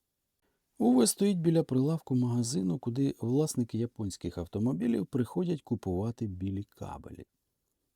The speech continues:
Довго вдивляється у продавця-консультанта, потім трясе білою коробочкою середнього розміру в нього перед носом.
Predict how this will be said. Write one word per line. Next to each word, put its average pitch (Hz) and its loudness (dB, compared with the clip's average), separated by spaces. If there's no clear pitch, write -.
Довго 80 -6
вдивляється 92 -2
у 80 -6
продавця-консультанта, 82 -6
потім 220 2
трясе 151 6
білою 98 2
коробочкою 139 0
середнього 95 0
розміру 156 0
в 110 -4
нього 123 -4
перед 98 -8
носом. - -16